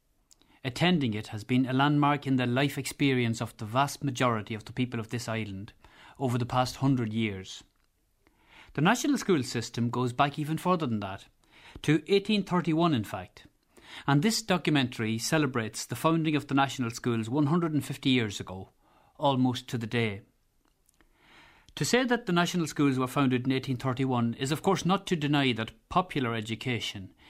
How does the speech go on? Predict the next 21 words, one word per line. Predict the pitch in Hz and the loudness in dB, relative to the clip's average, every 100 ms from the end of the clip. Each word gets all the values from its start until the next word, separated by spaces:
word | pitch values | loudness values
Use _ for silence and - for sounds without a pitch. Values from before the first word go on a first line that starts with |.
| - | -10
existed | 127 123 151 - 131 | -8 -2 -4 -2 -2
in | 139 | 2
Ireland | 139 123 110 110 110 | 2 2 0 -2 -2
before | - 127 - 143 113 | -2 -2 0 2 0
that | 95 95 | -4 -10
time. | 113 95 90 - _ _ _ _ _ - | -12 -10 -12 -16 _ _ _ _ _ 0
We | 156 | 2
have | 160 | 2
many | 147 165 180 175 | 2 4 4 2
contemporary | - 165 160 156 147 135 131 | 0 -2 0 0 0 0 0
accounts | 127 - 127 120 | -2 -2 -2 -2
of | - - | -8 -10
the | |
great | 131 147 151 | -4 -4 -4
thirst | - 165 - - | -6 -6 -6 -10
of | - | -8
the | 123 | -4
Irish | 131 127 123 | -2 -2 -4
people | - 127 127 | -6 -6 -6
for | 135 | -6
education. | 120 123 127 143 127 92 | -6 -8 -4 -4 -4 -8